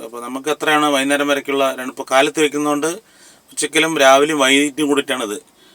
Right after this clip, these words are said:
അപ്പോൾ ഈ വെള്ളം നന്നായി തിളച്ച് കുറുകിയതിന് ശേഷമാണ് നമ്മൾ മീൻ കഷ്ണം ഇടുക. വരാൽ മീൻ അവിടെ ഞാൻ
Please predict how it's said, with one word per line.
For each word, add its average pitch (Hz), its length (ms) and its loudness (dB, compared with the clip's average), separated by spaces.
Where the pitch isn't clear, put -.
അപ്പോൾ 120 200 -8
ഈ - 20 2
വെള്ളം 151 280 4
നന്നായി 151 540 0
തിളച്ച് 135 400 -4
കുറുകിയതിന് 135 500 -2
ശേഷമാണ് 139 420 -4
നമ്മൾ 127 180 -6
മീൻ 135 240 0
കഷ്ണം 131 260 -8
ഇടുക. 107 140 -2
വരാൽ 131 340 0
മീൻ 151 100 0
അവിടെ 147 140 4
ഞാൻ 135 80 -4